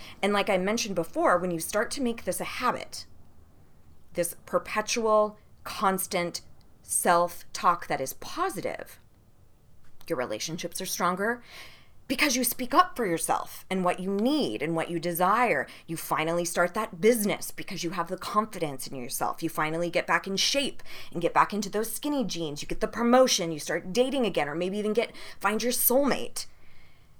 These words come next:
Successful people who are happy,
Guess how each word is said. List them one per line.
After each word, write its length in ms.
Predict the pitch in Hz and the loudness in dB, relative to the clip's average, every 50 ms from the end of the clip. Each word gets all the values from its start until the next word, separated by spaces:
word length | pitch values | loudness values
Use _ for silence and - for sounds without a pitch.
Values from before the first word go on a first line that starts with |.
| - - - - - - - - - - - - | -20 -20 -20 -20 -20 -20 -18 -18 -18 -18 -16 -12
Successful 760 | - - - 190 - - - - 196 196 190 - - - 247 | -8 -6 -6 -4 -4 -2 0 2 2 2 0 -2 -2 -2 -2
people 560 | 240 - - 214 196 - 175 151 143 160 165 - - - | -2 -4 -6 -8 -6 -2 0 0 0 -2 -6 -10 -12 -10
who 180 | - - 180 - - | -10 -8 -6 -2 2
are 140 | 165 170 170 | 2 2 2
happy, 640 | - - - - 220 190 - - 160 110 - - | 0 -6 -6 -6 -6 -6 -6 -8 -12 -12 -12 -14